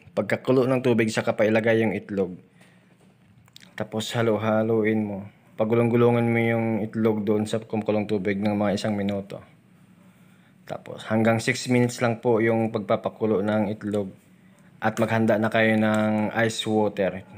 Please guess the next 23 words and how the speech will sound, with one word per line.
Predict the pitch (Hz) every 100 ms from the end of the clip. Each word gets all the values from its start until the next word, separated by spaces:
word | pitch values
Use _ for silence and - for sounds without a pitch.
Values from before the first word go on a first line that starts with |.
| -
tubig | 110 104 110
na | 117
may | 117 113
yelo, | 113 110 110
para | 95 101 101
ma-stop | 98 - - 107 - 104
yung | 101 98 95 95 - - -
cooking | 107 101 98
time | 98 95 95
niya | 98 92 - -
doon | 107 101
sa | 98 104 98 95 95 95 95 - - - - -
itlog, | 113 110 104 95 - - - - - - -
para | 98 98
hindi | 98
siya | 95 104
ma-overcook. | 92 95 95 - 90 - - - - - - - _ _ - - _ _ _ - - - - - _ - - - 107
And | 107
kapag | 110 117
okay | 107 120 135
na, | 127 123 123 123 - - _
timplahan | - 117 120 95
mo | 98